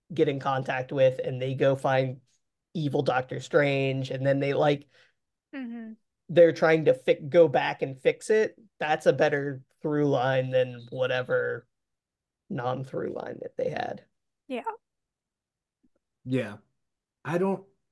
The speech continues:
Speaker 3: know. Yeah. <sighs> I don't know what I wanted from this season. Like, I, I did like these episodes.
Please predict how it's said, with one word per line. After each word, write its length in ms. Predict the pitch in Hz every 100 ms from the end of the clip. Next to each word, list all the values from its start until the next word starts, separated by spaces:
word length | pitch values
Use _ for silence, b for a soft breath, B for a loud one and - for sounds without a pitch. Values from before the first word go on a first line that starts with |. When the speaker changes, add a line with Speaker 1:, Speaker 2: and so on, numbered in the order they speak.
| _
Speaker 3:
know. 720 | 147 143 156 151 147 143 135 -
Yeah. 340 | 156 165 147 135 b b b _ _ _ _ _ _ _ -
<sighs> 1300 | - - - _ _ _ _ _ _ _ _ _ -
I 80 | 190
don't 120 | 240
know 60 | 269
what 160 | 269
I 80 | 233
wanted 460 | 170 139 143 139 -
from 160 | 120
this 220 | 117 107
season. 460 | - 101 90 85 87 _ _ _ -
Like, 200 | 175 180
I, 220 | 185 175
I 80 | 170
did 480 | 175 151 240 233 165 - _ _ _
like 500 | 147 151 156 170 - -
these 220 | 147 135
episodes. 840 | 147 147 131 - 101 92 107 -